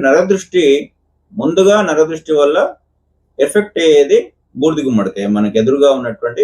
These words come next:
బూడిద గుమ్మడికాయ. అది పాడైంది అంటే ఖచ్చితంగా మీరు రీప్లేస్ చేయండి. చక్కగా బూడిద పోసినటువంటి గుమ్మడికాయని తీసుకొచ్చుకొని మీరు పసుపు రాయించి స్వస్తిక్ కానీ ఓంకారం కానీ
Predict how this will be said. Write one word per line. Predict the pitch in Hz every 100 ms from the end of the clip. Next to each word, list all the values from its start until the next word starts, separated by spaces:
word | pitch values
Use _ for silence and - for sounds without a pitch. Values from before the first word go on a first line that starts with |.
| -
బూడిద | - 101
గుమ్మడికాయ. | 95 - - 78 _ _ _ _ _ -
అది | 120 127
పాడైంది | 123 151 190 175 156
అంటే | 156 214
ఖచ్చితంగా | - _ - 175 165 185 190
మీరు | 160 196 - _ _ -
రీప్లేస్ | 135 135 127 -
చేయండి. | 107 92 95
చక్కగా | 120 - 151 180 - _ _ _ _ 110
బూడిద | 127 160 156
పోసినటువంటి | 151 147 131 120 120 113
గుమ్మడికాయని | 110 120 113 120 113
తీసుకొచ్చుకొని | 104 107 - 120 277 - _ _ _ _ _
మీరు | 120 120 107
పసుపు | 123 123 147 131
రాయించి | 117 113 151 202 _ _ _ _ -
స్వస్తిక్ | 135 135 170 143 127
కానీ | 123 135 - 117
ఓంకారం | 127 135 120 110
కానీ | 110 127